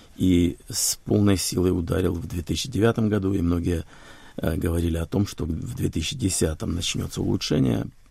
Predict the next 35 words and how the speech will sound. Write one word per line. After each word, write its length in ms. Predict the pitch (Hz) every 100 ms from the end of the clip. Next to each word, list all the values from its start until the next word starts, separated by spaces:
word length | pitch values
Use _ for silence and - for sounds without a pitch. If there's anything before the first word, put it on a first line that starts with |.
| -
Сейчас 400 | - 131 117 -
мы 140 | 95
ориентируемся 680 | 90 90 82 87 92 90 -
на 100 | 85
тринадцатый 640 | - 117 131 - - 107 - - - -
год, 460 | 117 107 101 - - - -
г-, 160 | 98 95 -
когда 320 | 101 101 101
тоже 400 | - 143 147 123
особых 760 | - 110 - 156 147 107 - -
радикальных 640 | 98 98 92 120 120 110
улучшений, 640 | 113 - - 98 101 98 - - - -
в 80 | -
общем-то, 360 | 98 104 98
щас 260 | - 92 -
уже 140 | -
никто 240 | 92 - 90
не 100 | 85
предсказывает. 640 | 123 - 165 131 120 117
Дай 240 | - 104 117
бог, 220 | 104 -
чтобы 260 | - 98 92
было, 220 | 98 90
что 140 | -
называется, 360 | 92 90 87 -
по 120 | 92
нулям, 340 | 92 92 80
чтобы, 240 | 73 - -
скажем, 360 | - 95 87
рост 320 | 87 101 - -
сохранился 600 | - - - 92 85 -
на 80 | 90
уровне 280 | 87 90 90
одного 260 | 85 87
процента. 520 | 85 98 - 80 71